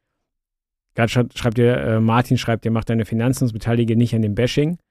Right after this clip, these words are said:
Das hat überhaupt nichts in meinen Augen mit Bashing zu tun, sondern einfach was mit, Leute, werdet wach,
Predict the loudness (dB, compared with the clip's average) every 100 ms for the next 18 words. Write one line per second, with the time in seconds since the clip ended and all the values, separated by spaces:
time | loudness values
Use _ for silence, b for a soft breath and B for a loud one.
0 | _ _ _ _ _ _ _ _ -2 2
1 | 2 -2 _ _ -2 2 4 2 0 -6
2 | -6 -4 -2 0 0 0 -2 -2 -2 -4
3 | -4 -6 -4 -4 -4 -4 -6 -6 -6 -6
4 | -4 -6 -8 _ _ _ _ _ -2 2
5 | 2 0 -2 -4 -6 -8